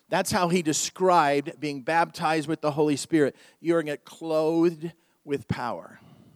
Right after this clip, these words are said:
Okay? Now let's pause a second here. When you're talking to your kids, you are saying to them, "God has a gift for each one of you. It's a great gift. It's free. If you're a Christian,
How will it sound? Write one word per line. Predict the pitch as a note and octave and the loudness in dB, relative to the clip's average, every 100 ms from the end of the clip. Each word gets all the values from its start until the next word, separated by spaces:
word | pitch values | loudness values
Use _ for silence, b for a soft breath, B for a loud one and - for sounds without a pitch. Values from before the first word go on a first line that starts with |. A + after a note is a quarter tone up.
| b b b b _ _ _ | b b b b _ _ _
Okay? | - C3 C#3+ _ _ _ _ _ _ _ | -14 -12 -12 _ _ _ _ _ _ _
Now | D3 | -6
let's | F#3 - | -6 -6
pause | G#3+ F#3+ D#3 | -6 -4 -4
a | D3 | -8
second | - B2+ A#2+ | -12 -14 -14
here. | A#2+ G#2+ C3 _ _ _ _ _ _ _ _ - | -12 -12 -12 _ _ _ _ _ _ _ _ -16
When | D#3 | -6
you're | G#3+ | -6
talking | - A3+ A3+ G#3+ | -2 -4 -2 -2
to | G3 | 0
your | F3 | 0
kids, | - G#3+ F3 D3 C#3 D3 | 2 2 4 2 -2 -10
you | D3+ G3 | -6 0
are | F#3+ | 0
saying | D#3+ - F3+ F3 | -2 -8 -8 -8
to | E3+ D3+ | -10 -10
them, | C#3 B2 A#2+ _ b b - | -8 -8 -10 _ b b 0
"God | E3 F3 | 2 4
has | D#3+ D3 C#3 | 2 -2 -2
a | C3 | -4
gift | A#2 D3+ D3 | 0 0 0
for | - C#3 | -4 -2
each | C#3+ C3+ - | 0 0 -2
one | C#3 | -2
of | A#2+ | 0
you. | A#2 A#2 | 0 0
It's | A2+ - | 0 -6
a | |
great | A2+ A2+ C3 C3+ A2+ | -16 -2 0 0 -2
gift. | B2 A#2 A2 - | -4 -4 -4 -14
It's | A2 - | -14 -14
free. | - D#3 C#3+ A#2+ - b b | -6 0 2 0 -8 b b
If | G#2+ | -12
you're | A2 C#3+ | 0 2
a | F3+ | 2
Christian, | - F#3+ - - B2 | 0 0 0 -8 -8